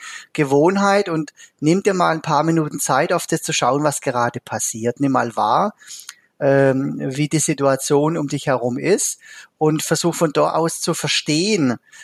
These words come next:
äh, wie du, äh, jetzt wieder in eine proaktive Handlung kommen und nicht getrieben zu sein von irgendwelchen Erwartungen. Das ist so dieses Thema, sich, sich Zeit nehmen für sich,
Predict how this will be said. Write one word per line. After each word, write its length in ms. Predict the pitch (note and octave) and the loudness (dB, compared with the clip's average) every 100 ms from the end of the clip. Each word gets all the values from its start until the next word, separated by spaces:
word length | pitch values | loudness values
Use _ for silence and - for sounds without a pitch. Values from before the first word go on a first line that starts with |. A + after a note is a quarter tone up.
| - - | -20 -2
äh, 320 | C#3 C#3 C3 | 2 2 2
wie 140 | D3+ | -2
du, 440 | E3 E3 D#3+ D#3 D3+ | 0 2 4 2 2
äh, 300 | C3+ C#3 C#3 | 2 2 2
jetzt 260 | C#3+ C#3 | 0 -2
wieder 200 | D#3+ D3+ | -2 -2
in 200 | D3+ C#3 | 0 0
eine 180 | C#3 C3 - _ _ - | 2 2 -2 _ _ -8
proaktive 800 | C3 F3+ F#3 - G3 F3+ F3+ | 0 2 0 -2 -4 0 0
Handlung 380 | D#3+ D#3 C#3 E3 D3+ | 0 -2 -2 -4 -4
kommen 220 | - D#3 | -2 0
und 80 | C#3 | 2
nicht 160 | D3+ - | 0 -2
getrieben 500 | - F3+ D#3 F3+ F3 | -6 0 2 0 -2
zu 80 | F3+ | -4
sein 380 | - C#3+ C#3+ | 0 2 0
von 300 | C#3 C#3+ C3+ C#3 - - - | 0 0 0 -4 -12 -20 -4
irgendwelchen 500 | C#3+ C3 B2+ B2+ C3+ | -2 2 0 0 -2
Erwartungen. 560 | A2 G#2+ G#2+ C#3 A#2 | 0 0 0 -2 -2
Das 180 | A2+ G#3 | 0 -2
ist 80 | D4+ | 0
so 100 | G#3+ | 0
dieses 300 | G3 F#3 F#3 | 2 -2 0
Thema, 340 | - E3+ F3+ | 0 2 2
sich, 360 | E3 E3+ - - - - | 0 -4 -8 -14 -20 -18
sich 320 | - F3 - | -4 -2 -2
Zeit 400 | - C#3 D3 G#3 | -2 2 2 2
nehmen 320 | A3 A3 G3 F3 | 2 2 2 -2
für 180 | - | 0
sich, 560 | C#3+ - G3 C4 - - | 0 2 0 -2 -6 -12